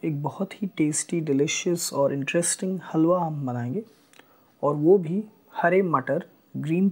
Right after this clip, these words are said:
पीस के साथ। तो हरे मटर का हलवा आज हम बनाएंगे, तो बहुत ही टेस्टी, डिलीशियस और मज़ेदार ये रेसिपी होगी।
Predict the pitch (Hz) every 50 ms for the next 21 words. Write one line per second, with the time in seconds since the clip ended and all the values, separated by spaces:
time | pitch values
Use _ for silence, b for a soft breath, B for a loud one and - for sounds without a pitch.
0 | 196 - 202 190 156 - - - 139 - - - - - _ _ _ _ _ _
1 | - - - - - - 143 165 196 208 190 165 156 - 160 160 - - - 139
2 | - - 123 127 135 139 143 143 139 143 143 131 127 120 117 117 123 - 208 214
3 | - _ b b b b b b b b b b - 151 143 147 143 - - 202
4 | 208 220 233 208 - 165 156 151 - - - 180 170 156 147 135 139 147 147 -
5 | - 160 160 - - 156 143 139 135 135 135 151 160 156 156 151 151 147 139 135
6 | 127 120 120 - 147 147 151 139 147 131 135 -